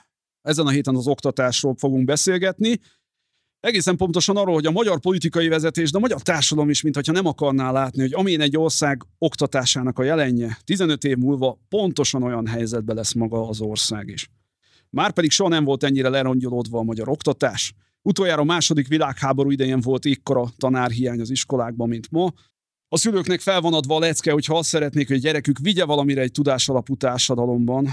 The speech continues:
akkor mélyen a zsebükbe kell nyúljanak, külön órákon kell képeztetniük a nebulót, ahol megkaphatják ők azt a képzést, amire a magyar állami oktatás gyakorlatilag már alig vagy egyáltalán nem képes.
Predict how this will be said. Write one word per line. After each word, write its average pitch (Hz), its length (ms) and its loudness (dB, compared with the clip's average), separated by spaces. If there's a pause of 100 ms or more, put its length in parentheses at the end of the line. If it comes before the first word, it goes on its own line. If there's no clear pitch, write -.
akkor 139 220 -2
mélyen 165 320 2
a 143 80 2
zsebükbe 123 420 2
kell 131 180 -2
nyúljanak, 139 580 0 (380)
külön 208 260 0
órákon 143 460 0
kell 135 140 0
képeztetniük 127 800 0
a 123 40 -2
nebulót, 131 560 0
ahol 185 160 0
megkaphatják 135 800 0
ők 143 120 -4
azt 135 180 0
a - 60 -2
képzést, 160 500 0
amire 147 220 2
a 156 40 2
magyar 131 280 2
állami 139 320 2
oktatás 143 580 -2
gyakorlatilag 135 720 0
már 123 200 -2 (140)
alig 143 340 0
vagy 123 140 -2
egyáltalán 113 460 -2
nem 113 120 0
képes. - 500 -8